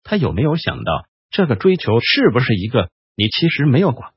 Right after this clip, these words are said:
你想要的生活的代偿反应，一个代偿性的发作？那个就像是我们上堂课讲到的例子，就是一个女明星，她的整个明星之路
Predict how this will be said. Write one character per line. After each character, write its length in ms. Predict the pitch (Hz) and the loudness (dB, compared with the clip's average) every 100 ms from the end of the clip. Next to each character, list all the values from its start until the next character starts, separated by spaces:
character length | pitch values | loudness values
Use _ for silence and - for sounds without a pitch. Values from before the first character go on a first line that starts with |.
| - | 0
你 120 | 113 | 0
想 200 | 123 - | 2 -2
要 100 | 82 | -2
的 120 | 117 | -2
生 240 | 87 165 170 | -2 0 0
活 200 | - 135 | 2 2
的 100 | 110 | 2
代 160 | 156 | 0
偿 260 | 120 - 104 | -2 -4 -8
反 220 | - 64 | -8 -8
应， 160 | - 67 _ _ _ _ _ | -8 -12 _ _ _ _ _
一 160 | 110 165 | 0 2
个 100 | 180 | 2
代 200 | 180 131 | 2 2
偿 280 | - 107 135 | 0 -2 0
性 140 | 170 | 0
的 80 | 82 | -2
发 200 | - 143 | 0 0
作？ 200 | 175 156 _ _ _ _ _ | 0 -6 _ _ _ _ _
那 120 | 185 | -2
个 160 | 165 117 | 0 -2
就 160 | - | 0
像 220 | 165 180 143 | 2 2 0
是 140 | - | 0
我 200 | 90 82 | -2 -4
们 160 | 82 110 | -4 -4
上 240 | 196 131 | -2 -2
堂 200 | 101 101 | -2 -2
课 200 | 117 135 | 0 0
讲 240 | - 73 | 0 -4
到 140 | - 135 | -2 0
的 100 | 113 | 0
例 180 | 165 - | -2 -4
子， 200 | - - _ _ | -8 -14 _ _
就 200 | - 233 | -4 -2
是 140 | 143 | 0
一 140 | 98 95 | 0 2
个 120 | 185 | 2
女 140 | 135 | 2
明 200 | 78 76 | 0 -2
星， 240 | 123 123 127 _ _ | -2 -4 -6 _ _
她 120 | - | -6
的 100 | 180 | -4
整 240 | 170 92 82 | 0 0 2
个 120 | 156 | 0
明 280 | 113 110 214 | 0 0 0
星 220 | 220 208 | 0 0
之 100 | 143 | 0
路 240 | 139 104 | 0 -2